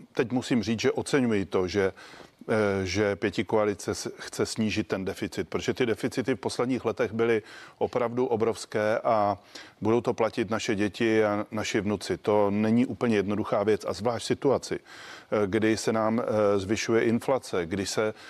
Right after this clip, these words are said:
zvyšuje úroková míra, protože možná, eh,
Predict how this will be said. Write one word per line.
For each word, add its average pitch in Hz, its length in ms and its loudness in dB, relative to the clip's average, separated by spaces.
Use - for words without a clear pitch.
zvyšuje 113 400 2
úroková 117 580 0
míra, 120 360 0
protože 107 540 0
možná, 117 400 0
eh, 123 40 0